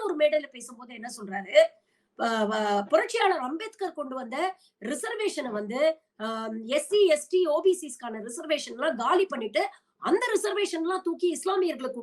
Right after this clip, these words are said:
கொடுத்துருவாங்க, அதற்கான முயற்சியில வந்து காங்கிரஸ் இறங்கி இருக்கு அப்படின்னு பேசுறாரு. அப்போ இவருக்கே வந்து ஒரு நிலையும் நிச்சயமும் இல்ல அப்படிங்கறது பாருங்க. அப்போ எந்த அளவுக்கு நீங்க இப்போ இத வந்து டீகோட் பண்ணி பாத்தீங்கன்னா, எந்த அளவுக்கு அபத்தமான ஒரு விஷயம் அப்படிங்கறத நிறைய பேர் பேசிட்டாங்க.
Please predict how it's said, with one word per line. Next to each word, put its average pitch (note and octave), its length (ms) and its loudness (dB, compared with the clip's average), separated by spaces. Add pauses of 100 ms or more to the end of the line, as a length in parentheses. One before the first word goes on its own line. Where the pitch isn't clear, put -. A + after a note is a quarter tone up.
கொடுத்துருவாங்க, G#3 500 -4 (440)
அதற்கான G4 540 6
முயற்சியில D#4+ 500 2
வந்து C#4 180 -8
காங்கிரஸ் C4+ 420 -8
இறங்கி A#3+ 260 -8
இருக்கு G3+ 380 -4 (280)
அப்படின்னு F4 240 6
பேசுறாரு. B3+ 400 -2
அப்போ C4 520 4 (260)
இவருக்கே G#4 460 -2
வந்து F4+ 280 0
ஒரு B3+ 180 -4
நிலையும் D#4+ 440 2
நிச்சயமும் D4+ 420 -4
இல்ல B3+ 200 -6
அப்படிங்கறது A3 460 -6
பாருங்க. G#3+ 460 -6 (380)
அப்போ G3+ 220 -2
எந்த C4+ 280 2
அளவுக்கு E4+ 380 2 (340)
நீங்க C#4+ 240 0
இப்போ C4 280 -2 (160)
இத C#4 260 4
வந்து D#4+ 300 4
டீகோட் F4 440 0
பண்ணி A#3+ 240 -4
பாத்தீங்கன்னா, A3 540 -4
எந்த D4 220 0
அளவுக்கு E4 300 0
அபத்தமான C#4+ 540 -4
ஒரு B3+ 120 -4
விஷயம் B3+ 380 -6
அப்படிங்கறத A#3+ 320 -6
நிறைய D4 280 -2
பேர் C#4+ 240 -6
பேசிட்டாங்க. C4+ 520 -6